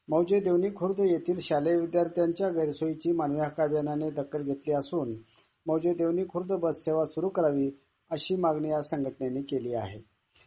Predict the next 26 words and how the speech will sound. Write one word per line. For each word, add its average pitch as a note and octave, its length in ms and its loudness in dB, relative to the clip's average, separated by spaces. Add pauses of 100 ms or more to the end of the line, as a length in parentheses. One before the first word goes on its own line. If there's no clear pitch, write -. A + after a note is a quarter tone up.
(100)
उदगीर E3 420 2
ते G3+ 60 6
बटनपूर F3 480 0
मार्गाने E3+ 500 4
देवणी D#3+ 300 2
जाणारी D3+ 360 2
गाडी C#3+ 240 2
सकाळी D#3 400 0
नऊ D3+ 180 0
वाजता D3+ 480 2 (420)
देवणी F3 280 2
खुर्दहून F#3+ 460 0
देवणीला E3 400 4
जाते, D3 420 0
मात्र C#3 300 -2
उदगीर E3 340 -2
बटनपूरहून F#3+ 680 -4 (540)
गच्च G3 160 2
भरून F3+ 280 2
येत F#3 200 0
असल्यामुळे D#3 640 2 (320)
विद्यार्थ्यांना F3+ 560 2
त्याचा E3+ 300 -2
काहीच D#3 360 0
उपयोग C#3 340 -2
होत C#3+ 100 -2